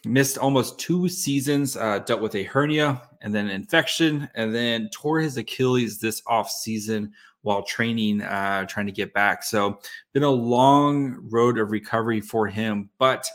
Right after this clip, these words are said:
um, I love this deal. I think it's a great kind of show of faith from both sides.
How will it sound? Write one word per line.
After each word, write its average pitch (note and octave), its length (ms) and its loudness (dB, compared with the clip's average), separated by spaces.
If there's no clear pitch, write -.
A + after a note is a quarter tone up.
um, G2+ 340 -4
I C3+ 300 8
love A2+ 540 0
this A2 220 2
deal. G#2+ 280 2
I G2+ 100 -4
think G#2 220 -6
it's G#2+ 220 -6
a G#2+ 80 -2
great G#2 600 -4
kind A2 140 -2
of G2+ 80 -2
show C#3+ 320 0
of C3 140 -4
faith A#2 340 -2
from G#2+ 200 -2
both G#2 220 2
sides. G#2 500 -2